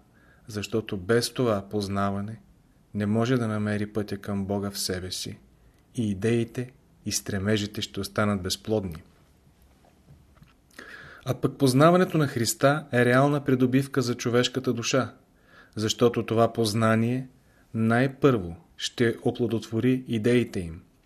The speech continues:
ще осмисли стремежите им и ще отвори вратите към висшите светове, които сега са недостъпни за нея. Това познание води към придобиването на щастието,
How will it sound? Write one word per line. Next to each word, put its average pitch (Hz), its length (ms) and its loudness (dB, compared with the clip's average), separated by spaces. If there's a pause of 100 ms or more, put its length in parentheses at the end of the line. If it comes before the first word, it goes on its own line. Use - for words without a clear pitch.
(580)
ще - 200 -4
осмисли 123 520 0
стремежите 117 680 0
им 131 240 -2 (640)
и 123 60 -4
ще - 220 -4
отвори 117 460 2
вратите 107 520 -6
към 101 240 -4
висшите 117 460 -4
светове, 98 560 -6 (1160)
които 110 300 -6
сега 110 340 2
са 117 160 -2
недостъпни 98 640 -4
за 87 140 -6
нея. 82 280 -10 (1160)
Това 117 260 2
познание 117 640 0
води 107 360 2
към 107 240 -4
придобиването 110 760 0
на 107 100 -2
щастието, 107 720 -2